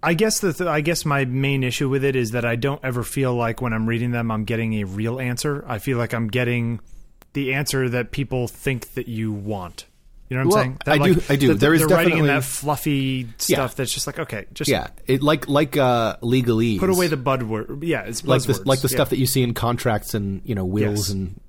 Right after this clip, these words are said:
Speaker 2: you know,
Speaker 1: It's, it's the
Speaker 2: leases and
Speaker 1: artistic
Speaker 2: stuff like
Speaker 1: version
Speaker 2: that.
Speaker 1: of that.
Speaker 2: Exactly. And I'm not a huge fan of that. In fact,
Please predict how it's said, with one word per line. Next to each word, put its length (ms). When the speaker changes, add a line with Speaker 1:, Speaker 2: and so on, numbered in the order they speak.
Speaker 2:
you 100
know, 200
Speaker 1:
It's, 140
it's 140
the 60
Speaker 2:
leases 120
and 100
Speaker 1:
artistic 140
Speaker 2:
stuff 80
like 100
Speaker 1:
version 200
Speaker 2:
that. 60
Speaker 1:
of 80
that. 220
Speaker 2:
Exactly. 560
And 160
I'm 140
not 160
a 40
huge 280
fan 200
of 60
that. 180
In 60
fact, 280